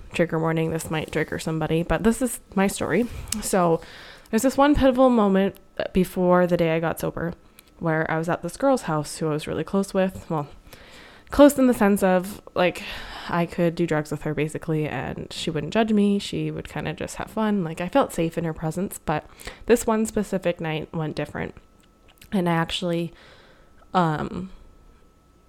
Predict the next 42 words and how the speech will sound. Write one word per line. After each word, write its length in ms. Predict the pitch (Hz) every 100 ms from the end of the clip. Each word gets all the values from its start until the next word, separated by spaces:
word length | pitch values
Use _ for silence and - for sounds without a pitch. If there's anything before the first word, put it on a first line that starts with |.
| _ -
almost 320 | 185 175 170
died 380 | 170 156 156 165
on 180 | - 165
her 160 | 160 160
floor 380 | - 165 156 160
in 100 | 165
her 120 | 160
bathroom. 560 | 160 160 170 - 190 - - - - - - - - - - - _ -
And 340 | 302 285 285 269 - - - -
I 120 | 220 220
just 180 | 226
remember 340 | 233 226 226 220
laying 300 | 196 185 190
on 100 | 185
the 100 | 180
bathroom 340 | 170 165 170
floor. 540 | 170 233 226 226 226 202 - - -
She 120 | 254
was 180 | 226 -
fast 260 | 165 -
asleep. 380 | - - 104 -
Like, 100 | -
she 160 | - 156
was 160 | -
fine. 300 | 160 143 143
She 160 | - -
had 100 | -
no 80 | -
idea 320 | - - -
what 100 | -
was 120 | -
going 260 | 185 165 165
on. 300 | - 196 196 -
So 240 | - 175 160
I'm 260 | 156 160
very 200 | 160 -
lucky 400 | - - - 180
that 340 | 170 165 - -
I 260 | 170 160 156
am 220 | - 170
alive 400 | 170 160 156 -
th-, 180 | - -